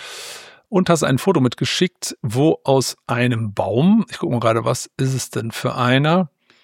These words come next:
Kann ich das hier erkennen? Sieht aus wie eine Esche, ne? Ja, aus der Entfernung. Und aus dem Astloch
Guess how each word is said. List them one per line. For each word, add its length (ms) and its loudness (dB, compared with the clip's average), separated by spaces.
Kann 120 -6
ich 60 -2
das 140 0
hier 100 4
erkennen? 320 0
Sieht 100 2
aus 160 -2
wie 40 0
eine 120 0
Esche, 300 -2
ne? 240 0
Ja, 200 2
aus 140 -10
der 100 0
Entfernung. 480 0
Und 440 0
aus 300 0
dem 380 2
Astloch 520 0